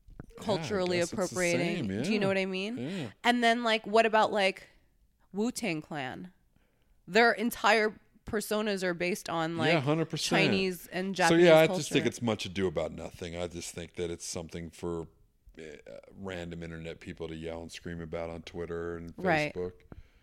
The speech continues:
Speaker 1: And it's a pretty girl wearing a pretty dress and having a nice time at prom, you know?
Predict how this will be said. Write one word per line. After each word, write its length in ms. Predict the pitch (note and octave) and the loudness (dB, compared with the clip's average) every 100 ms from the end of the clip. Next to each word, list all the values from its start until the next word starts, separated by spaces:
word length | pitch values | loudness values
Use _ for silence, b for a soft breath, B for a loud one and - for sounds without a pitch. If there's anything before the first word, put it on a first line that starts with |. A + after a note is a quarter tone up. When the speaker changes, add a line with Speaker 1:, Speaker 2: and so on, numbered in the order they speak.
| B B | B B
Speaker 1:
And 100 | G2 | -14
it's 100 | F2+ | -12
a 40 | F#2 | -14
pretty 280 | - F#2 E2+ | -8 -8 -6
girl 280 | F2 F2+ | -4 -2
wearing 260 | F2+ F2 F2 | -2 -2 -4
a 60 | F2 | -6
pretty 260 | - F2+ | -6 -6
dress 480 | E2+ F#2 F#2+ D3 - | -4 -4 -2 -4 -8
and 140 | B2+ A2 | -8 -6
having 240 | A#2 A#2+ | -6 -4
a 60 | A#2+ | -4
nice 260 | B2+ B2+ | -2 -4
time 260 | - C3 B2+ | -6 -6 -4
at 100 | A#2 | -6
prom, 460 | - C#3 G#2+ E2+ E2 | -6 -4 -2 -4 -6
you 80 | |
know? 320 | E2+ F#2+ B2 | -6 -6 -6